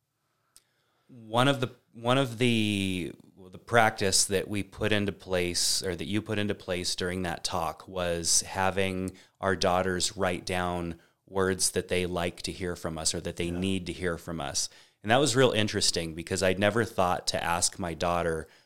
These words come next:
Speaker 1: "What do you need to hear from me?" I always felt like I need to figure out what I need to tell her, or I need
Speaker 2: Isn't
Speaker 1: to
Speaker 2: that
Speaker 1: come
Speaker 2: a
Speaker 1: up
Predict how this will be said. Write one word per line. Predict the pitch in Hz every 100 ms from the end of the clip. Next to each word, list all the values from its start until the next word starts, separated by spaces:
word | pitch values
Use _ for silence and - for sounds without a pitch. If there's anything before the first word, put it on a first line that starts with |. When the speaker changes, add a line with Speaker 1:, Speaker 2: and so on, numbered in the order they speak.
| _
Speaker 1:
"What | - 101
do | 113
you | 107
need | 98 95 87
to | 85
hear | 90 90
from | - 82 76
me?" | 62 73 - _ _ _
I | 92
always | 95 92 90 85 -
felt | - 92 90 65 -
like | 85 85
I | 87 90
need | 95 87 82
to | 90
figure | - 87 85
out | 87 85 80
what | 87 85
I | 82
need | 85 85 80
to | - 85
tell | - - 101 87
her, | 82 76 -
or | 82 85
I | 85
need | 101 98
Speaker 2:
Isn't | 92
Speaker 1:
to | 113
Speaker 2:
that | 110
Speaker 1:
come |
Speaker 2:
a |
Speaker 1:
up | 104